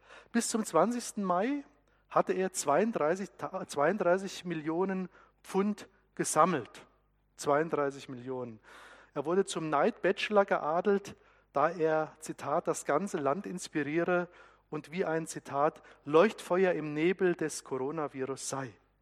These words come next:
Er ist zum Ritter geschlagen worden am siebzehnten Juli letzten Jahres auf Windsor Castle von der englischen Königin persönlich. Leider ist er Anfang diesen Jahres an covid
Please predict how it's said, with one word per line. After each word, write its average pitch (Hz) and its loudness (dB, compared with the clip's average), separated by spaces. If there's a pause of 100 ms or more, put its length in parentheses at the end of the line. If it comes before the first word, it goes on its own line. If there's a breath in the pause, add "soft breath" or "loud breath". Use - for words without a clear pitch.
(560)
Er 160 -4
ist 170 -2
zum 147 -6
Ritter 196 0
geschlagen 165 -2
worden 151 -4 (300 loud breath)
am 147 -8
siebzehnten 156 -8
Juli 147 -8 (880 soft breath)
letzten - -4
Jahres 131 -2
auf - -8
Windsor 151 -2
Castle 135 -2
von 135 -8 (300 soft breath)
der 180 -6
englischen 156 -8
Königin 135 -6 (340 soft breath)
persönlich. 123 -8 (120)
Leider 143 2
ist 147 -2
er - -4
Anfang 139 -6
diesen 151 -10
Jahres 135 -2
an - -16
covid 135 -8